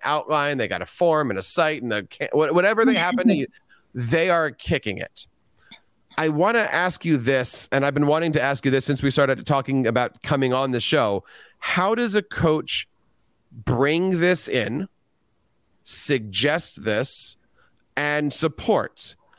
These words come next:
Speaker 1: And then the second half is while you're in seven buildings. I mean, let's say you do have a
Speaker 2: <laughs>
Speaker 1: teacher that wants to do this, and I'm gonna go back to, again, you're only there one day a week or an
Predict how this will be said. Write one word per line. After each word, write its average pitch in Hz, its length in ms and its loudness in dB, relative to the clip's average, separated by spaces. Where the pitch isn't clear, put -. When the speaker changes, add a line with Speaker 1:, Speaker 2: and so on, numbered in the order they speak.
Speaker 1:
And 185 120 0
then 202 100 2
the 175 80 -2
second 220 320 0
half 135 220 -2
is 131 200 -2
while 156 320 2
you're 127 160 0
in 104 180 -2
seven 98 320 -4
buildings. 90 380 -6
I - 20 0
mean, 123 160 2
let's 170 160 0
say 202 100 2
you 165 160 2
do 147 140 -2
have 165 180 2
a 156 60 -4
Speaker 2:
<laughs> - 80 -8
Speaker 1:
teacher 139 460 0
that 165 200 0
wants 175 320 0
to 165 120 0
do 175 180 0
this, 175 180 0
and 190 140 0
I'm 202 100 0
gonna 233 140 2
go 196 120 0
back 220 240 0
to, 196 100 0
again, 196 280 0
you're 220 260 4
only 262 220 4
there 233 240 4
one 196 300 2
day 135 140 2
a 127 80 2
week 117 260 0
or 143 200 4
an 139 120 0